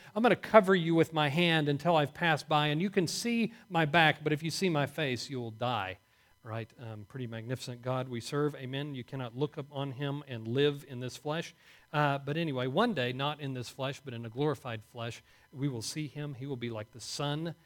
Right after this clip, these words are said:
right, illuminating our, uh, our, our place there, the new, the new Jerusalem. That'll be a good day. I'm ready.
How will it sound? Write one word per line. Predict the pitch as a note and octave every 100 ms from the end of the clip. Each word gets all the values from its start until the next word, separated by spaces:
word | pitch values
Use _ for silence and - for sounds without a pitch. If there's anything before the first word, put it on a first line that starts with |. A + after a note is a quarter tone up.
| _ -
right, | B2+ C#3+
illuminating | B2+ A#2+ C3+ C#3 C3 C3+ C3+ C#3 C3
our, | A#2+ A#2+ A#2
uh, | A2+ A2+ A2+ A#2+
our, | A#2 B2
our | A#2
place | - C#3 A#2 -
there, | A#2
the | A#2
new, | A2+ B2 B2 C3 C3
the | A#2
new | A#2+
Jerusalem. | A2+ A#2 B2 - A2+ G#2 _ _ _ _ _
That'll | D#3 D3
be | C3
a |
good | A#2+
day. | A2 G2+ - _ _ - - _ _ _ -
I'm | C#3+
ready. | A2+ G#2+